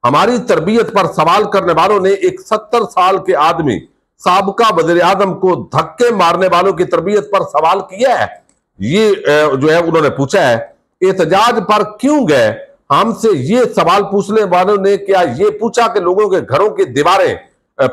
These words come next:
फलांग से, फलांग कर दरवाजे तोड़ने का रवाज किसने डाला?" ये भी एक बड़ा आम सवाल है। क्या हमारी जबान पर सवाल करने वालों ने ये पूछा कि ये कैसा आजाद मुल्क है जहां अपनी मर्जी से बात करने की भी आजादी नहीं है?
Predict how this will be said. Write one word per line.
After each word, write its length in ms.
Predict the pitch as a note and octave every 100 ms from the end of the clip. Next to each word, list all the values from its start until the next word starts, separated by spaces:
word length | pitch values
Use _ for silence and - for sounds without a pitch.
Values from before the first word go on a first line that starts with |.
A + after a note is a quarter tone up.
| -
फलांग 360 | D#3 E3+ G3+
से, 320 | G3 G#3+ E3+
फलांग 480 | C#3 - D#3 F3 G#3
कर 220 | - G3
दरवाजे 560 | E3 C3+ D3 E3+ F#3 G#3
तोड़ने 460 | - F3 F#3+ G#3+ G#3+
का 120 | G3
रवाज 360 | D#3+ F3 G3+ -
किसने 300 | C4+ B3 B3+
डाला?" 460 | A#3 G#3 F#3+ - - _ _ -
ये 240 | F#2 A2+ D#3+
भी 140 | F3+
एक 240 | D3+ D3+
बड़ा 140 | D3 E3
आम 300 | D#3 E3+ F3
सवाल 320 | E3+ E3 E3
है। 220 | D#3 D#3 _ _ -
क्या 140 | G#3
हमारी 540 | F3 A#2 B2+ E3 B3 C4+
जबान 400 | D#3+ C#3+ F3+ F#3+
पर 440 | C#3 C3 D3 - _ _
सवाल 300 | D3+ E3 A3
करने 280 | G#3+ G3+ F#3+
वालों 220 | F3+ A3
ने 100 | G3+
ये 120 | F#3+
पूछा 380 | F#3 A3+ A#3+ B3+
कि 220 | A#3 G#3+
ये 60 | G3
कैसा 380 | - A#3+ A#3 A#3+
आजाद 360 | G#3 G3+ G#3+
मुल्क 240 | G3 G3+ G#3
है 140 | F#3
जहां 200 | E3 F#3
अपनी 300 | F#3 F#3+ G3+
मर्जी 320 | F3 F3 G#3
से 120 | G3
बात 300 | F3+ F3+ F#3+ F#3+
करने 240 | F3+ F3+
की 120 | F3
भी 120 | F3
आजादी 340 | E3 E3 E3 E3
नहीं 200 | C#3+ C3+
है? 180 | F2+